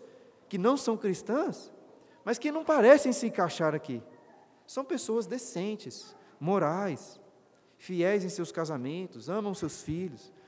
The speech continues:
são responsáveis no trabalho, são bons vizinhos, estão ajudando os outros.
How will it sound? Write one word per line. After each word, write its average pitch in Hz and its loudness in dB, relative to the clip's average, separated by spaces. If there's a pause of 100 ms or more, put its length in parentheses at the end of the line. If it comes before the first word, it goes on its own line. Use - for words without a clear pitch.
(120)
são - -4
responsáveis 190 -2
no 165 -10
trabalho, 147 -2
são 165 -6
bons 175 0
vizinhos, 156 -8
estão 180 -10
ajudando 180 -4
os 139 -6
outros. 180 -6